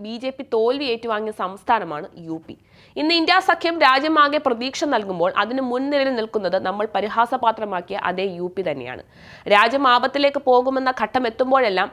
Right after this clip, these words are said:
അരാഷ്ട്രീയത്തിന്റെ പടിവാതിൽക്കലാണെന്ന് മുദ്രകുത്തിയ യു പി പലപ്പോഴും വെളിച്ചം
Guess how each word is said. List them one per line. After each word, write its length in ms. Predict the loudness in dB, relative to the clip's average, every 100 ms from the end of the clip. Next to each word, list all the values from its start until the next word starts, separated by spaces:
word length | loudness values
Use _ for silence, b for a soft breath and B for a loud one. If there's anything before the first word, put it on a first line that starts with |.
| 4
അരാഷ്ട്രീയത്തിന്റെ 580 | 4 4 -2 -2 -2 2
പടിവാതിൽക്കലാണെന്ന് 880 | 2 4 2 2 -2 0 0 -2 -8 -10
മുദ്രകുത്തിയ 520 | -8 -8 -8 -6 -6 -6
യു 100 | -12 -10
പി 80 | -2
പലപ്പോഴും 480 | 0 0 -2 -6 -6 -8
വെളിച്ചം 340 | -6 -4 -6